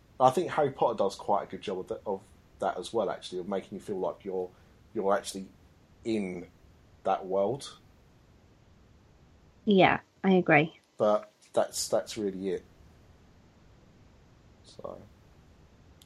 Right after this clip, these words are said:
Speaker 1: great questions, though.
Speaker 2: I know. Like,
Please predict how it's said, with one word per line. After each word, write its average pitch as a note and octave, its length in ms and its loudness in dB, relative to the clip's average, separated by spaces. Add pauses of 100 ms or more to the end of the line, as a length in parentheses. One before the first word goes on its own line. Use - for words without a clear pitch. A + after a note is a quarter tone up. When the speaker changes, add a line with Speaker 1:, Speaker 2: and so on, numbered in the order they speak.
(140)
Speaker 1:
great A#3+ 200 8
questions, C#3 500 0
though. G#2+ 200 0 (720)
Speaker 2:
I A#3 100 12
know. A#3+ 460 12 (140)
Like, A#3 280 12